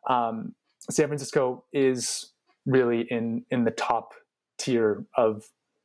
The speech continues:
uh, cities that are dealing with this crisis. Um, I had public health experts tell me San Francisco looks like Dayton, Ohio, or Lynn, Massachusetts, these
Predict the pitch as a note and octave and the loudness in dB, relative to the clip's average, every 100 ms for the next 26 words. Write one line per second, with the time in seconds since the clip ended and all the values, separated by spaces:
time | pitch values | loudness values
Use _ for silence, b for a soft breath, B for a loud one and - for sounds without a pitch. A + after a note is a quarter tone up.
0 | _ - A#2+ G#2 - B2+ - - A#2+ A2+ | _ -2 -2 0 -2 -2 -4 0 0 2
1 | A#2+ A#2 A2+ A2+ A2+ - - A2+ - A2+ | 2 2 0 0 0 0 -2 -2 0 -2
2 | - - _ _ _ _ - A2+ A2+ A#2 | -4 -10 _ _ _ _ -2 0 0 -4
3 | - - - B2+ B2 A#2 A#2 - _ - | -8 -10 -4 0 0 -2 -6 -16 _ -6
4 | C#3 C3 C3 B2 B2 - A#2+ A2 C3 B2 | -2 -2 -2 -2 -4 -2 -4 -2 -2 -2
5 | A#2 A#2 - C3 A#2 - A#2+ A2+ A2+ - | -6 -6 -4 -2 -4 0 2 2 -2 -2
6 | A#2 A2 - _ _ _ _ C#3 C3 A#2+ | -2 -2 -6 _ _ _ _ -2 0 -2
7 | A2 B2 A#2 A2 A2 A2 A2 A2 A#2+ B2 | -2 0 -2 -2 -4 -2 -2 0 0 0
8 | B2 A2+ - A2 B2+ A2+ A#2+ - - A#2 | 0 0 -2 -2 -2 0 0 -2 -2 -2
9 | G#2+ - | -2 -8